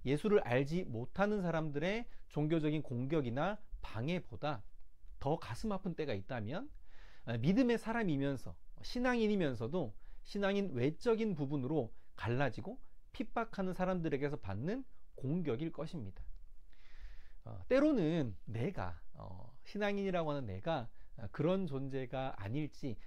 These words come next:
스스로도 돌아보아야 하겠습니다. 이 잘못된 신념은 환경과 상황을 이용해서 그 파괴력을 더합니다. 오직 우리의 이 신앙의 여정이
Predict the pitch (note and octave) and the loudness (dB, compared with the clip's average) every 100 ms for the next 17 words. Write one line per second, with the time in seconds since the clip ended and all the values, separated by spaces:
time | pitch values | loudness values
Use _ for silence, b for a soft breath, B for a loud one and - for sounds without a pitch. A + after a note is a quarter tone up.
0 | - - G#3 - G#3 D3 G#3+ C4+ - b | -10 -8 -6 -2 0 0 0 0 -4 b
1 | - A#2+ C#3 C#3 G#2+ A2 A2+ A#2 E3 F#3 | -4 -2 0 0 -2 -2 -2 -4 -4 -6
2 | - C3+ F#2 - - - - - - b | -6 -8 -6 -6 -8 -8 -8 -8 -8 b
3 | b B2+ - - A#2+ E3+ E3+ - D#3+ D3+ | b -6 -4 0 2 2 0 -2 -2 -4
4 | - G3+ B2+ F3 A#2+ - b b b - | -4 -2 0 2 0 -2 b b b -8
5 | - G#3 G3+ F#3 B2+ B2+ C3 - b - | -6 -2 0 0 0 0 0 -4 b -8
6 | - G3+ G3+ G3 C#3 A#2+ C3 G2 - B3+ | -4 0 0 0 0 -2 -4 -4 -4 -6
7 | - - - - A#2+ - - G#3+ A3 F3 | -6 -10 -10 -6 -6 -4 -4 -2 0 0
8 | A2+ F3+ A3 b b - G#2+ D3+ G#2+ G#2 | 0 -2 -4 b b -4 -2 -2 -4 -6
9 | - - - - - - b b b b | -8 -8 -8 -8 -8 -8 b b b b
10 | - G3 G#3 C3+ - - A#2+ C#3 D3+ B2+ | 2 2 4 -2 -4 -6 -4 0 2 0
11 | G#2 C3+ A#2+ - F#3 E3+ E3 A2+ G2+ G#2+ | 0 -2 -2 0 0 2 2 0 -2 -2
12 | F3 B2 | -2 -2